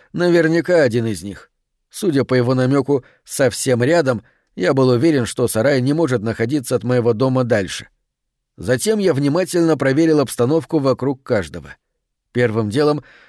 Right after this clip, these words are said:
отбросил прилегающие близко к жилью и парникам. Далее исключил те, что по виду явно использовались под сельскохозяйственные механизмы и химикаты,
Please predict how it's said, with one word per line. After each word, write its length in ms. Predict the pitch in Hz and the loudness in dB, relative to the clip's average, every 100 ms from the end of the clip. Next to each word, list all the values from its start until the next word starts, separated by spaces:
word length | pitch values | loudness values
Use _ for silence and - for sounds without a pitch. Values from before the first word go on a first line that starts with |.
| _ | _
отбросил 560 | 107 120 185 190 165 127 | -4 0 0 2 2 2
прилегающие 800 | 127 127 139 170 156 131 135 117 | 2 2 2 2 2 0 -2 0
близко 400 | 151 156 - 135 | 2 0 0 0
к 80 | |
жилью 340 | 110 117 120 165 | 0 0 2 2
и 80 | 139 | 2
парникам. 640 | 135 135 127 - 92 85 _ _ _ _ | 0 -2 -4 -4 -6 -8 _ _ _ _
Далее 520 | 76 92 117 151 165 - _ _ | -6 0 0 0 -4 -8 _ _
исключил 640 | 110 110 135 131 - 120 | -4 -2 0 0 2 0
те, 240 | 110 170 - _ _ | 0 -4 -6 _ _
что 300 | - 131 117 | -4 0 2
по 160 | 120 | 2
виду 240 | 147 165 135 | 2 2 2
явно 420 | 117 170 151 143 | 2 2 2 0
использовались 680 | 120 165 151 135 139 135 | 0 0 0 2 0 0
под 180 | - 127 | -2 -4
сельскохозяйственные 1000 | - 139 - 127 131 143 135 - 135 127 | -2 -2 -2 -2 0 0 -2 -2 -2 0
механизмы 640 | 123 - 117 165 160 139 | 0 -2 -2 0 0 -2
и 180 | 143 - | -4 -6
химикаты, 680 | 131 147 151 147 120 107 98 | -4 -2 -2 0 0 0 -6